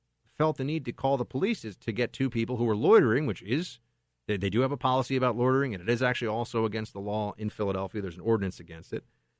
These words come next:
Uh, you know, there are rules, there are laws, and these will be enforced by, uh, private businesses that are trying to act in their interest to keep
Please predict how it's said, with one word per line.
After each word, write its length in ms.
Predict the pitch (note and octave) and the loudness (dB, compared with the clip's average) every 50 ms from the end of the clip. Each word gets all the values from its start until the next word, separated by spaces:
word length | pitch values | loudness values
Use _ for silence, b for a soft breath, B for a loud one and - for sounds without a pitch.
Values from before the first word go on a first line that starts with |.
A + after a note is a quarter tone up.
| _ _ _ _ _ _ - | _ _ _ _ _ _ -16
Uh, 220 | F2+ F2+ F2 E2+ E2 E2+ - _ _ _ _ _ _ _ _ _ _ _ _ | -14 -14 -14 -14 -16 -18 -20 _ _ _ _ _ _ _ _ _ _ _ _
you 120 | A#2+ A2 | -4 -2
know, 100 | F#2 F#2+ | -2 -2
there 160 | F#2 G#2+ A2 | 0 2 2
are 100 | B2 C3 | 4 4
rules, 300 | C#3 G3 C4 C#4 F#3 - | 4 4 4 4 2 0
there 140 | - G#2 G#2 | -2 -2 0
are 80 | A2+ C3 | 4 6
laws, 400 | F#3+ A#3+ A#3 - F2 - - _ _ _ | 6 6 6 4 -2 -10 -20 _ _ _
and 280 | F#2 F2+ F2 F2 F2 E2+ | -8 -8 -6 -6 -4 -2
these 220 | G2 A2 A2 - | 0 0 0 0
will 120 | A2 A2+ G#2 | 0 -2 0
be 180 | G#2 A2 G#2 | 2 2 0
enforced 500 | G#2 G2 - - G#2+ A2 A2+ A#2 - - | 0 -2 -2 -2 0 0 0 0 -2 -2
by, 440 | - G#2 G2 G2+ G2 F#2+ G2 F#2+ - - _ _ _ _ _ _ _ | -2 0 0 2 0 -2 -4 -6 -10 -14 _ _ _ _ _ _ _
uh, 100 | F2 F2 | -12 -10
private 380 | - - A2 G#2 G2+ G2+ G2 F2+ | -2 2 2 2 4 2 0 0
businesses 720 | G#2 G2+ F#2+ F2+ F#2+ F2+ - - F2+ G2+ C#3 - - - _ _ _ _ _ _ _ _ _ _ _ _ _ _ | 0 -2 0 -2 -6 -8 -8 -8 -8 -8 -8 -8 -12 -20 _ _ _ _ _ _ _ _ _ _ _ _ _ _
that 180 | F#2+ F#2+ F#2+ G2 | -4 -2 -2 -2
are 80 | F#2+ | -4
trying 320 | - - - A2 G#2 G#2 F#2+ | -4 -2 -2 0 0 0 -2
to 100 | A2+ F#2+ | -2 -4
act 220 | G2+ G#2 - - | -4 -6 -4 -4
in 80 | G#2 G2 | -4 -2
their 140 | G2 F#2+ | -2 -2
interest 360 | F#2+ F#2+ - C#3 D3+ D3+ - - | -4 -4 -2 -2 -2 -2 -2 -4
to 100 | G#2 F#2+ | -4 -4
keep 280 | - - - G#2+ G2+ | -4 -2 -2 -2 -2